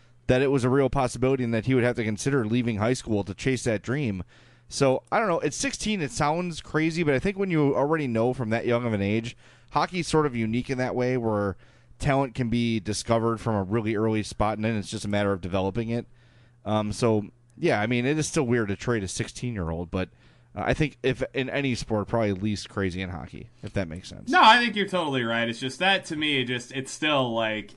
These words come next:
Speaker 2: hard to believe that that's the level that that's at. I mean, you, y-, you don't see high school football players get traded. Like, even, like, A A U basketball, like, that's not, like, I don't think that's to, even to the level that, like, the O H L and the W H L and the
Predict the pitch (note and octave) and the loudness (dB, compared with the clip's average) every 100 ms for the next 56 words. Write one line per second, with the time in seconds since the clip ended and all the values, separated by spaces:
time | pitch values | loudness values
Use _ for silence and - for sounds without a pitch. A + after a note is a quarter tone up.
0 | - - D3 C#3 B2 A#2 A#2 A#2+ A2 A2 | -12 -2 0 0 -4 -4 -4 -2 -2 -6
1 | G#2+ B2 A#2+ - B2 A2 A#2+ A2 G#2+ G#2 | -6 -2 -2 -4 -8 -4 -4 -4 -4 -8
2 | G#2 G2+ A2 G#2 G2 A#2+ A2 G2+ G2+ G#2 | -8 -4 -4 -4 -6 -4 -4 -4 -6 -8
3 | A#2 D#3+ E3 D#3 C3+ - - - - - | -4 0 0 -2 -4 -12 -20 -20 -20 -16
4 | D#3+ - F3+ G#3 D#3+ - F#3+ F3 D#3 D#3 | -16 -8 0 2 2 0 -4 -2 2 2
5 | D3 - C#3+ C3+ D3+ - B2 A#2 - C3 | 2 -2 -4 -4 -6 -6 -4 -4 -4 -6
6 | A#2+ A2 G#2 G2+ A#2+ A#2 - B2 A#2 G#2 | -4 -6 -8 -8 -10 -10 -10 -6 -6 -6
7 | G2+ G#2+ A2 G#2+ - - - - F#3+ A3 | -8 -6 -6 -6 -10 -18 -20 -4 -2 0
8 | G3+ D#3+ C3+ D#3 D#3+ D#3 D3+ C3+ C3+ G#2 | 2 0 0 -2 0 0 -2 0 0 -2
9 | A#2 B2+ B2+ - G#2+ A2 G#2 G2+ G#2 G2+ | -2 -2 -2 -8 -8 -6 -6 -8 -10 -6
10 | B2 B2 C3+ C3+ C3 B2 A#2 A#2 A2+ G2+ | -6 -6 -6 -2 -2 -4 -6 -6 -6 -8
11 | - - F3+ A#3 D#3 B2+ C3 C3+ - - | -12 0 0 2 -2 0 0 0 -4 -6
12 | C3+ A#2 A2+ B2+ A2+ A2 A#2 G#2+ A2 G#2 | -4 -4 -4 -6 -6 -4 -4 -4 -8 -8
13 | A2 G#2+ G2+ - - - - A#2 - - | -8 -6 -8 -14 -20 -20 -8 -4 -4 -4
14 | A#2 B2+ C3 B2+ A#2 - B2 A#2 A2+ A2 | -4 -2 -2 -2 -4 -4 -4 -2 -4 -6
15 | A2 A#2+ A#2 A2+ A2+ A2+ - A#2 A2+ A2 | -6 -4 -4 -4 -4 -8 -6 -4 -4 -6
16 | G#2+ G2+ G2 | -8 -8 -10